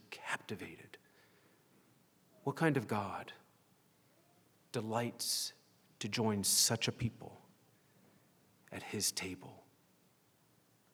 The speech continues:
And the explanation, the reason for that hope which is in us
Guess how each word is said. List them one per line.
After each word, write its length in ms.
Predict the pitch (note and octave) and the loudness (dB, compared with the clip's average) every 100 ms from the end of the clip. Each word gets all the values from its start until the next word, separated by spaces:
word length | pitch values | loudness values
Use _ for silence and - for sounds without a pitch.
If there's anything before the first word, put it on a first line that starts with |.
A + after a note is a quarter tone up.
| _ _ _ _ _ _ _ | _ _ _ _ _ _ _
And 140 | B2 A2 | -6 -2
the 140 | A2+ | 0
explanation, 960 | A2+ - A#2+ A2 A2+ A#2 - A2 A2 - | 0 0 0 0 2 2 2 2 0 -2
the 120 | A2 | -2
reason 600 | G2+ G#2+ A#2+ A#2+ A#2 A2+ | -2 0 2 2 2 -2
for 200 | A2+ A2 | -4 -2
that 260 | G#2+ A2 A2 | 0 0 -2
hope 340 | - B2 A#2+ - | 0 0 0 -4
which 180 | A2+ A#2 | -6 -4
is 140 | G2+ | -4
in 140 | F#2 | -4
us 440 | F2 - - - | -8 -12 -10 -10